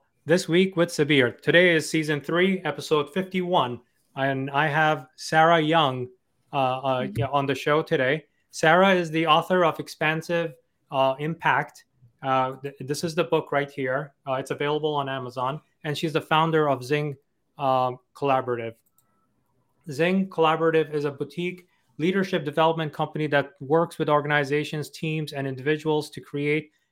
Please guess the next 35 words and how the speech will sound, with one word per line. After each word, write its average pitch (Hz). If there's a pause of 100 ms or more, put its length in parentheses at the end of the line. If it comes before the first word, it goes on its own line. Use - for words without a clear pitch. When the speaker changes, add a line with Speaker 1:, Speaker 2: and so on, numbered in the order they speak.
Speaker 1:
expansive 143
impact, 139 (400)
we, 156
which 156
we 170
will 156
learn 156
about 135
today 127
in 127
this 131
episode. 117 (480)
Sarah 180
is 175
grateful 160
to 156
work 156
with 135
leaders 160
spanning 147
industries 151
and 135
roles, 147
from 131
executive 156
leadership 151
to 131
construction 147
to 143
manufacturing 143 (280)
to 139
high 147
growth, 139 (160)
uh, 127
startups. 160